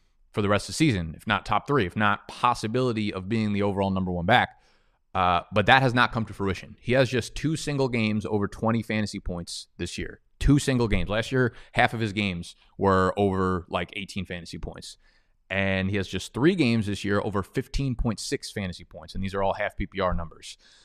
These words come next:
So if you look at a list of guys, this is a list of guys that have as many twenty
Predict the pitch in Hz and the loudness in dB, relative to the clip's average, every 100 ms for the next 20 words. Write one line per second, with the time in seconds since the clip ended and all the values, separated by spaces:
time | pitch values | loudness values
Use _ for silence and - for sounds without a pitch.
0 | _ - 104 95 120 131 156 113 95 123 | _ 2 4 4 2 2 4 4 4 4
1 | 151 120 98 101 85 110 165 131 131 120 | 2 -2 0 0 2 0 0 2 2 2
2 | 104 90 87 101 101 95 92 104 113 123 | 4 4 4 2 0 0 0 0 0 -2
3 | - 110 110 117 | -4 -6 -6 -8